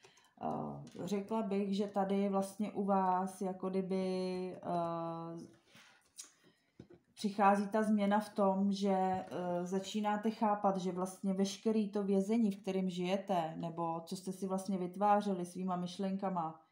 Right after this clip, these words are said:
jste si vytvářeli fakt vy sami, jo? A teď vám prostě nějak jako kdyby jde to pochopení a uvědomění si toho, že,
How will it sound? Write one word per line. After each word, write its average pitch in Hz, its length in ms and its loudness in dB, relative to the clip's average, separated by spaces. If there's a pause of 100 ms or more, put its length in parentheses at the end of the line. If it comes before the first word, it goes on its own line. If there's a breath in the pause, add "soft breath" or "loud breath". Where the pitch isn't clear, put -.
(200 loud breath)
jste - 180 -4
si 196 140 0
vytvářeli 190 540 2
fakt 185 280 -4
vy 190 120 2
sami, 175 480 -4 (280)
jo? 160 340 -6
A 170 60 -6
teď 175 280 -8
vám 175 260 4
prostě 185 360 -6
nějak 175 300 0
jako 185 260 -6
kdyby 175 260 -4
jde 175 120 -2
to 175 140 -6
pochopení 175 680 -6
a - 80 -4
uvědomění 175 640 -2
si 190 140 -4
toho, 180 320 -4
že, 175 300 -2